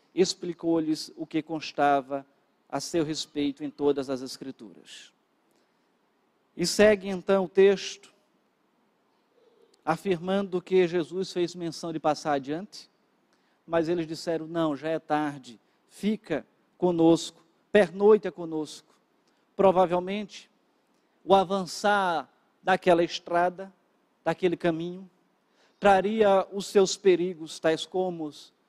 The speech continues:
animais, salteadores, e ele concorda em pernoitar ali, concorda em ter um tempo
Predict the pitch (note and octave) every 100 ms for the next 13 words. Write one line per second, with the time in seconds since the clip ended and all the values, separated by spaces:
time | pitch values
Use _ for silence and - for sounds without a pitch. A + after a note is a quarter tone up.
0 | _ E3 E3+ D#3+ F#3+ G#3+ G#3 F#3 - -
1 | _ _ _ - F3+ D#3 F3 D3 D#3+ G3
2 | G3+ G#3 - - _ _ _ _ _ D4+
3 | C4 B3 B3 A3+ G3+ F3+ C#3 B2+ A2+ -
4 | _ _ _ D3+ E3 E3 C#3+ D3+ C#3 C#3+
5 | C3+ C3 - _ - C3+ C3 A#2+ - _
6 | _ _ _ _ F#3 F3+ F3+ E3+ D3 D#3
7 | D3 - _ _ F3+ F3 F#3 F3+ D#3 _
8 | G3+ G3+ - G3+ F#3+ - C#3+